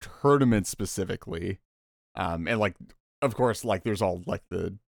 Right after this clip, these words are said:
you know, like, quarter case ruling stuff that is, like, a point of pride for people. It's like, "Get-, do you know how this interaction works?" Or, like,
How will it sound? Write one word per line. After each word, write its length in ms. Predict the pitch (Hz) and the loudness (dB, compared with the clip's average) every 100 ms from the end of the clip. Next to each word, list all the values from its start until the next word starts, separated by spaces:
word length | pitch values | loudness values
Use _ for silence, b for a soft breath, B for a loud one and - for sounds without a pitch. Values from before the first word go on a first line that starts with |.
| _ | _
you 100 | 117 | -4
know, 100 | 87 | -2
like, 200 | 87 - | -4 -6
quarter 300 | - 98 92 | -6 -4 -4
case 360 | - 85 87 113 | -4 -4 -6 -6
ruling 500 | 98 87 85 92 98 | -6 -4 -4 -4 -6
stuff 440 | - - 87 95 - | -8 -6 -6 -6 -8
that 260 | 90 85 - | -6 -6 -6
is, 260 | 95 92 - | -6 -6 -6
like, 140 | 90 | -8
a 60 | - | -8
point 240 | - 90 | -8 -8
of 80 | 85 | -8
pride 280 | - 80 - | -6 -6 -8
for 140 | 95 | -10
people. 500 | - - - - 87 - | -10 -10 -10 -8 -8 -8
It's 160 | - | -6
like, 160 | 90 95 - | -8 -8 -12
"Get-, 360 | - 92 101 95 | -12 -10 -10 -10
do 100 | 127 | -8
you 140 | 95 92 | -8 -10
know 400 | 170 190 98 98 | -6 -2 0 2
how 160 | 98 92 | 0 0
this 260 | 95 104 | 0 0
interaction 540 | 131 135 135 131 151 139 | 0 2 0 0 -4 -2
works?" 340 | 139 147 - | -2 -2 -4
Or, 80 | 107 | -4
like, 260 | 90 98 | -4 -8